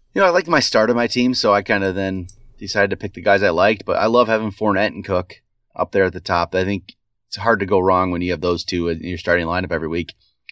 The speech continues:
And then I got Mike Evans, Diggs, Cooks, who I love all three of those guys. I know there's definitely some risk reward there. They might not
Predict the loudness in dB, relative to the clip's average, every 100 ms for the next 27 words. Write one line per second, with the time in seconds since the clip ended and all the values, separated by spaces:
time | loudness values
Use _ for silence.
0 | _ _ _ _ -2 4 4 2 2 4
1 | 4 2 4 4 2 0 0 0 0 -6
2 | -4 2 2 2 -6 -6 _ _ _ -2
3 | 0 0 -4 _ _ -6 0 2 2 0
4 | 0 -2 2 2 0 -6 -6 -6 -8 -12
5 | _ _ _ -2 2 4 4 0 -4 0
6 | 0 2 -2 -2 -2 -4 -4 -2 -2 -2
7 | -4 -2 2 0 0 -4 0 0 0 -2
8 | 0 -2 -2